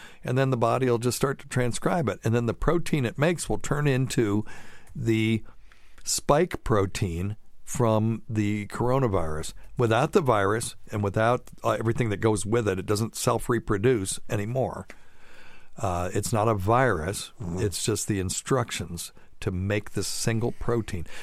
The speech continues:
Speaker 1: So what you're really doing is you're giving the body instructions to make the vaccine.
Speaker 2: Mm-hmm.
Speaker 1: Instead of making the vaccine in a vat, you're making it in the human body. And then that protein will be expressed on the surface of the cells,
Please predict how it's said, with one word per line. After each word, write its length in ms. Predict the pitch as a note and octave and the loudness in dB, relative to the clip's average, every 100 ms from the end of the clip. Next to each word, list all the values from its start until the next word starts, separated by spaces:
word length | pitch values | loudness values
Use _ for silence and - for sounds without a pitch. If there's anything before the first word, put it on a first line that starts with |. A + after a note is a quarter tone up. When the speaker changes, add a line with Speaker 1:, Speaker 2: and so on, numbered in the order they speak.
| - | -4
Speaker 1:
So 160 | - | 2
what 180 | A#2+ - | 2 4
you're 100 | A2 | 4
really 260 | B2 E3 D3+ | 4 4 4
doing 320 | C3 B2 A2 | 4 4 4
is 160 | G2 | 2
you're 80 | G2+ | 0
giving 360 | G2 A#2+ B2+ C3 | 2 4 4 2
the 60 | G#2 | 4
body 340 | G2+ G2+ F#2+ | 4 4 2
instructions 680 | F2 - - B2 - G#2+ F#2 | -2 -2 2 2 2 -2 -2
to 120 | - | -2
make 520 | F#2 F#2+ G2+ G#2+ - | 0 0 2 0 -2
the 140 | - G2+ | -2 -2
vaccine. 760 | F2+ E2 D#2 - F2+ C#2+ - - - | 0 -2 -4 -4 -6 -6 -10 -14 -12
Speaker 2:
Mm-hmm. 220 | E2+ E2 D2+ - - - | -12 -12 -14 -16 -14 -6
Speaker 1:
Instead 300 | G2 F2 G#2 | -4 -2 -2
of 80 | F#2+ | 0
making 300 | G2 A2+ A#2+ | 0 0 0
the 80 | G2+ | 2
vaccine 420 | G2+ F#2 - G2 | 2 0 -2 -2
in 120 | E2 | -4
a 40 | E2 | -2
vat, 340 | G#2+ B2+ B2 - - - - - - | 0 0 -4 -10 -12 -12 -12 -12 -8
you're 120 | - | -4
making 340 | A2+ G#2+ - G2 | -2 -2 -4 -4
it 100 | F#2 | -2
in 140 | F#2+ | -2
the 100 | F#2+ | -2
human 320 | E2+ G#2+ G2+ | -4 -6 -6
body. 420 | E2+ F2+ D#2 - - - - - - | -6 -6 -8 -12 -18 -20 -18 -16 -4
And 120 | A2+ | 0
then 180 | A#2+ A#2 | 2 2
that 240 | G#2+ G#2+ | 2 2
protein 400 | - C#3+ C3+ B2 | 2 4 4 2
will 80 | G2 | 2
be 140 | F#2 | 0
expressed 560 | F2 - - A#2+ A2 - | -2 -4 -2 2 2 2
on 100 | G2 | 0
the 80 | E2+ | 0
surface 420 | - A#2 - G#2+ | 2 2 2 0
of 80 | F2 | -2
the 80 | F#2+ | -2
cells, 460 | - C#3+ C3+ B2 | 0 2 2 0